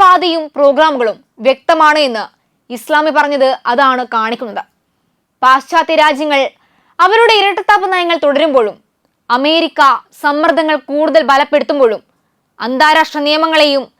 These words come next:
തങ്ങളുടെ തന്നെ ശാസ്ത്രീയ നേട്ടങ്ങളെയും മുറുകെ പിടിച്ചുകൊണ്ട് ഒരേ സമയം അവകാശങ്ങൾക്കായി പോരാടുകയും സ്വന്തം പാതയിൽ ശക്തിയുക്തം മുന്നോട്ട് പോവുകയും ചെയ്യുകയാണ് ഇറാൻ.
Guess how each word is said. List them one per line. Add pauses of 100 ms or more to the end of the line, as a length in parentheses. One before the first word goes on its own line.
(420)
തങ്ങളുടെ
തന്നെ (120)
ശാസ്ത്രീയ (100)
നേട്ടങ്ങളെയും
മുറുകെ
പിടിച്ചുകൊണ്ട് (720)
ഒരേ (140)
സമയം (480)
അവകാശങ്ങൾക്കായി
പോരാടുകയും (600)
സ്വന്തം
പാതയിൽ (480)
ശക്തിയുക്തം
മുന്നോട്ട്
പോവുകയും (100)
ചെയ്യുകയാണ് (140)
ഇറാൻ.